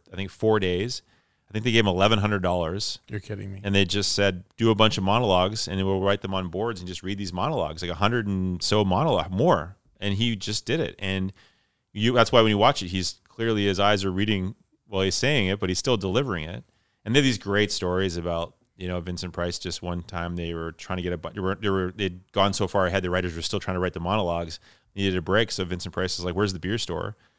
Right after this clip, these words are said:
Speaker 1: He went and got a bunch of beers, cases of beer, brought 'em back, gave 'em to the crew, and they just sat around and he told stories about being in Hollywood. It's just, like, an amazing guy who just decided to do this thing, you know,
Speaker 2: Wow.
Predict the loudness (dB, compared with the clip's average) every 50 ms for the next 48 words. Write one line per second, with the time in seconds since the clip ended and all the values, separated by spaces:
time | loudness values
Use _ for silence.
0 | _ _ _ -2 2 2 2 4 4 2 2 2 2 0 0 0 0 -2 -2 -4
1 | -4 -8 -8 -4 -2 -2 0 -2 -2 -4 -6 -10 _ -4 -4 -2 -2 -4 -4 -6
2 | -4 -2 -2 -2 0 0 -2 -2 -2 -2 -2 -2 -2 -4 -4 -6 -8 -8 -8 -8
3 | -10 -10 -8 -6 -6 -4 -4 -4 -4 -4 -4 -2 -2 -2 -2 -2 -2 -4 -4 -6
4 | -6 -8 -8 -6 -4 -4 -2 0 0 0 0 0 -2 -2 -2 -2 -4 -4 -4 -4
5 | -4 -4 -4 -4 -4 -4 -8 -10 -14 -16 -20 _ _ _ -8 -6 -4 -2 -2 0
6 | 0 0 0 0 0 0 2 2 2 2 2 2 2 4 4 6 4 4 2 -2
7 | -4 -6 -6 -6 -2 -2 0 0 -2 -2 -4 -6 -6 -4 -4 -4 -4 -6 -8 -8
8 | -10 -10 -12 -12 -12 -14 -16 -20 _ _ _ _ _ -10 -8 -4 -4 -2 -2 -2
9 | -2 -4 -4